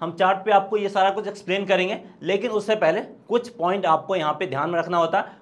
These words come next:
वो पॉइंट यहाँ पे आपको एक्सप्लेन कर देता हूँ। सबसे पहले यहाँ पे आपको क्या करना रहता है?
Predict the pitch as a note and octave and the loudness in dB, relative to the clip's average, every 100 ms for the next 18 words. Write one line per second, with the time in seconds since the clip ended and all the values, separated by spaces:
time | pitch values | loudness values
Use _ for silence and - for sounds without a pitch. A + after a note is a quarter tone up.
0 | D#3+ G3+ G3+ F3 E3+ D#3 D3+ D#3 C#3 C#3 | 0 0 4 2 2 -4 -4 -2 -4 -4
1 | C#3 - C#3+ A#2+ G#2 F2 - F2 - _ | -12 -6 -6 -4 -8 -10 -16 -20 -20 _
2 | _ - G#3+ G3+ A3+ A3+ G#3 G3+ G3+ G3 | _ 0 0 2 0 2 2 4 4 4
3 | G3 G3 F#3 F#3+ F#3+ F3+ G#3 - | 4 6 6 4 4 4 0 -4